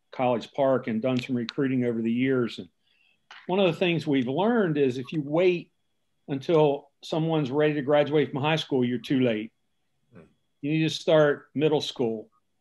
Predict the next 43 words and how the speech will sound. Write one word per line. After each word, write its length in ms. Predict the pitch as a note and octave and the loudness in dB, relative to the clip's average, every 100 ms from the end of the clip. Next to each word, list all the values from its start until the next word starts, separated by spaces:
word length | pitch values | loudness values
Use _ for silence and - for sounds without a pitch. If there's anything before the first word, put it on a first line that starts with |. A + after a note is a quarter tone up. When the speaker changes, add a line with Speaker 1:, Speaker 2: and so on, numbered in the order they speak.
| - | -6
Speaker 1:
to 80 | C#3+ | -2
really 240 | D#3+ E3 | 0 2
have 180 | E3 D3+ | 0 0
an 80 | D3+ | 0
influence 540 | D3 D3+ C#3 C3 A#2+ | -2 -2 -2 -2 -2
on 180 | C3 C3 | -2 -2
young 220 | C3+ C#3 | -2 -4
people. 500 | C3+ B2 B2 A2 - _ _ _ _ _ | -4 -4 -4 -10 -12 _ _ _ _ _
I 40 | - | -4
come 180 | G#3 G3 | -2 0
from 180 | E3+ | 2
an 80 | D#3+ | 2
education 680 | E3 D3 D3 E3+ D#3+ E3+ C3+ | 2 2 -2 -2 0 -2 -4
family. 480 | E3 D3+ D3+ D#3 D3 | 0 0 2 0 0
My 160 | B2+ | 0
mother 300 | B2 C3+ C#3 | 0 2 2
and 100 | C#3 | 0
my 80 | B2+ | -2
sister, 360 | - D3 - C3 | -2 -6 -4 -4
both 260 | C3+ B2+ | -4 -4
retired 440 | C3 - C#3 B2 - | -6 -4 -4 -4 -4
teachers. 540 | F#3+ D#3+ E3+ D#3 - _ _ _ _ _ _ _ _ _ _ _ _ _ | -6 -2 -2 -4 -10 _ _ _ _ _ _ _ _ _ _ _ _ _
So, 360 | - D#3+ D3+ D#3 - - | 0 4 4 4 -2 -8
and, 220 | D#3 D#3+ | -8 -6
and, 240 | D3 C#3+ - | -6 -8 -8
you 120 | C#3+ | -4
know, 220 | C3 C3 B2+ | -4 -6 -2
both 200 | D3+ D3+ | -2 -2
of 60 | |
my 240 | D#3 C3 - _ - | -4 -4 -6 _ -12
kids 260 | - D#3+ C#3+ | -2 -2 -2
are 40 | |
coming 280 | C3+ D#3+ C3+ | -4 -2 0
back 320 | C#3 C#3 C3+ - _ B2 | 2 0 -2 -12 _ -8
and 120 | A2+ | -4
having 360 | C3+ C3+ B2+ B2+ | -2 0 0 0
an 80 | |
influence 440 | B2+ B2+ D3 C3+ C#3+ | 0 0 -2 -4 -4
on 100 | B2 | -6
the 60 | |
farm. 400 | A2+ C#3 C3 C3 | -4 -2 0 0
They're 80 | B2+ | -2
both, 380 | A2 B2+ B2+ - | -2 -2 -2 -6